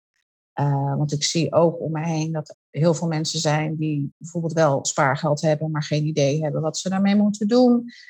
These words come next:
Het verlangen van veel mensen is financiële vrijheid, dus waarom zou ik, eh, niet helpen? Maar met de weinig tijd, eh, die ik heb, ja, wil ik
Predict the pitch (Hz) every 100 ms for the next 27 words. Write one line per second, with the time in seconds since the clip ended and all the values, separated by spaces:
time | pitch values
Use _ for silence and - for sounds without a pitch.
0 | - _ _ _ _ - - 185 190 180
1 | 170 147 151 156 160 165 - 147 170 165
2 | 156 143 151 175 190 185 180 180 165 165
3 | 175 165 165 160 165 156 147 151 147 151
4 | 151 156 170 185 220 226 240 302 _ -
5 | - _ - 175 151 - 156 151 175 175
6 | 185 170 - 185 220 254 254 226 214 208
7 | 208 208 196 190 170 170 - _ _ _
8 | _ - 190 123 165 175 170 156